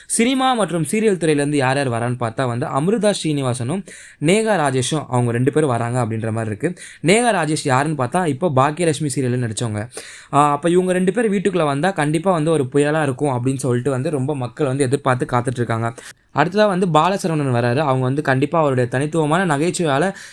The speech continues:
Bigg Boss வீட்ல வந்து எல்லாரையும் வந்து சிரிக்க வைப்பாரு அப்படின்னு சொல்லிட்டு ரசிகர்கள் வந்து எதிர்பார்த்துட்டு இருக்காங்க. அடுத்ததா வந்து சதீஷ் கிருஷ்ணன், வினோத் பாபு,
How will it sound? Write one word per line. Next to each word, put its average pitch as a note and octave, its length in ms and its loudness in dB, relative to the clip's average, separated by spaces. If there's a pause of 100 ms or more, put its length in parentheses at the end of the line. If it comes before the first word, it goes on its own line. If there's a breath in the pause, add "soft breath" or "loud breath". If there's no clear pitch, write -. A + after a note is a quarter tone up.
(160 loud breath)
Bigg D#3 160 4
Boss G#3+ 180 4
வீட்ல D#3+ 220 0
வந்து D3+ 200 0
எல்லாரையும் C#3+ 340 2
வந்து D3 200 0
சிரிக்க D3+ 280 -2
வைப்பாரு B2+ 260 2
அப்படின்னு A#2+ 260 0
சொல்லிட்டு B2+ 400 -2 (160 loud breath)
ரசிகர்கள் F#3 480 2
வந்து F3 120 0
எதிர்பார்த்துட்டு D#3+ 440 2
இருக்காங்க. B2+ 500 0 (280 loud breath)
அடுத்ததா F3+ 320 2
வந்து F3 220 0
சதீஷ் F3+ 340 0
கிருஷ்ணன், E3 460 0
வினோத் D#3+ 340 0
பாபு, D3 440 2